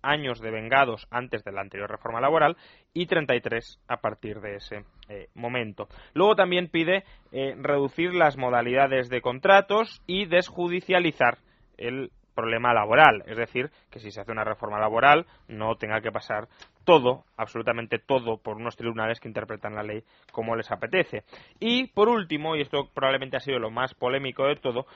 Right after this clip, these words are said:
propone el Fondo Monetario Internacional que se reduzca el coste de contratar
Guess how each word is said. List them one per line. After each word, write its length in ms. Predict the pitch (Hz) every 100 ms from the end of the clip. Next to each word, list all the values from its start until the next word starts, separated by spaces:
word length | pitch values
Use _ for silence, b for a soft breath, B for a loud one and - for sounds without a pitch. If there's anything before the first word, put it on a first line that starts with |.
| B -
propone 360 | 139 180 190
el 60 | 180
Fondo 200 | 170 165
Monetario 220 | 165 165
Internacional 520 | 156 151 151 147 151
que 100 | -
se 120 | 139 131
reduzca 640 | 131 147 190 - 160 165 -
el 220 | 135 127
coste 580 | 160 160 - 165 165 -
de 280 | 139 151 156
contratar 800 | - 143 139 131 131 143 139 143